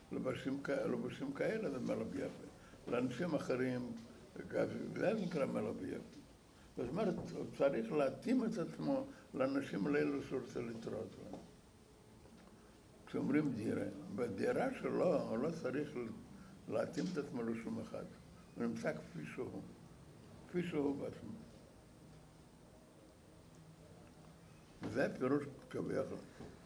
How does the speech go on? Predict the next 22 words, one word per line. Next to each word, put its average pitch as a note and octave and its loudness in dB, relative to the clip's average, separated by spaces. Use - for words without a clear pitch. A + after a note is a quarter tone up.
דירה D3+ 4
לא, - 4
דירה C#3 4
לא A2 2
יתברך, D#3+ 4
דירה G#3 6
לעצמו E3+ 2
שיתברך. - -4
לא D3 6
כפי D3+ -2
שהוא B2+ -4
מצייר C3+ 2
באיזה D3 2
ציור B2+ 0
שיהיה, A#2+ 2
אלא B2 2
הקדוש B2 -2
ברוך C3+ 2
הוא - -6
כפי F#3 -2
שהוא E3+ 0
בעצמו. B2+ -2